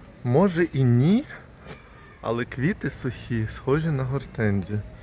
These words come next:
Подивіться, я думаю, що це гортензія. Скрізь тут дуже багато зелені. Вічно зелені рослини. Плющ, туї.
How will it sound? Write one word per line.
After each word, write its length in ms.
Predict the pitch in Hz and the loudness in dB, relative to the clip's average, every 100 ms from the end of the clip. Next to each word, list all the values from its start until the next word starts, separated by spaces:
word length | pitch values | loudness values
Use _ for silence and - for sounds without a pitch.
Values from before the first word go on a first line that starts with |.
| - - - - | -16 -16 -16 -12
Подивіться, 680 | 104 104 117 113 - - 101 | -2 2 4 2 -2 -2 4
я 140 | 110 | 6
думаю, 280 | 131 135 143 | 6 2 0
що 160 | - 143 | -2 -6
це 160 | - | -4
гортензія. 680 | 127 123 113 127 107 87 85 - - - - - | -4 -4 -4 0 0 -2 -4 -6 -12 -12 -12 -10
Скрізь 420 | - - 175 226 - | -10 2 4 4 0
тут 120 | 135 | -6
дуже 240 | 120 160 165 | -2 0 0
багато 580 | 117 117 127 135 123 104 - - - | 0 0 0 0 -2 -2 -8 -16 -10
зелені. 520 | 104 120 104 98 90 - - - - - | 2 4 4 2 -2 -6 -12 -8 -2 2
Вічно 320 | 170 - 135 | 2 2 0
зелені 400 | 117 120 123 117 | 2 4 4 2
рослини. 600 | 101 - - 98 90 85 - - - - - - - - | 0 -4 -2 0 0 -2 -6 -16 -10 -10 -10 -16 -12 -4
Плющ, 540 | 120 135 139 - - - - - - - - | 2 2 2 -2 -4 -6 -8 -14 -16 -16 -6
туї. 460 | - 135 127 113 | 0 4 4 4